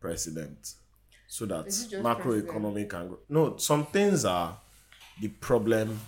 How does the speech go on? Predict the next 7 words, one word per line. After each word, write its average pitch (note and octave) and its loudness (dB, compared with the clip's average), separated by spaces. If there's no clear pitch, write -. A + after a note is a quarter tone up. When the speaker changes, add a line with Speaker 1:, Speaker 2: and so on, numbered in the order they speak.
Speaker 1:
They G2+ -2
are, G#2+ 4
they A#2 -2
are G#2+ 2
macroeconomic A2 -2
limitations. F2 -12
Speaker 2:
Mm. G3+ -10